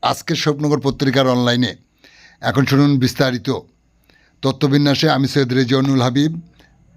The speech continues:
আপনাদেরকে সাধুবাদ জানাই আজকের স্বরূপনগর পত্রিকার অনলাইনে থাকার জন্য। স্বরূপনগর ব্লকের গোবিন্দপুর জিপির দত্তপাড়া চৌমাথা বাজার সংলগ্ন এলাকার ঘটনা। আটুরিয়া গ্রামের এক যুবক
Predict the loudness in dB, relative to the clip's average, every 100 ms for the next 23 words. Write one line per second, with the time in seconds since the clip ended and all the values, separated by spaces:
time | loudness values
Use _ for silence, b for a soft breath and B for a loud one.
0 | _ -4 0 0 0 0 -2 -2 0 -2
1 | -2 -4 -2 -4 -8 _ _ _ _ _
2 | -4 -4 -4 -6 -6 -4 -4 -2 -4 -4
3 | -4 -2 0 0 0 0 0 -2 -4 -6
4 | -4 -4 -4 -8 B B B B B B
5 | B B B B B B B B B B
6 | B B B -8 0 2 2 0 -2 -2
7 | 0 0 2 0 0 -4 -10 -4 0 4
8 | 4 4 2 2 2 -2 2 2 2 0
9 | -4 -4 -2 0 0 0 0 2 2 2
10 | 0 0 0 0 0 -2 0 2 0 -2
11 | -2 -2 -2 -2 -4 -8 _ b b b
12 | -2 -2 0 0 2 2 2 2 2 0
13 | -2 -2 0 -2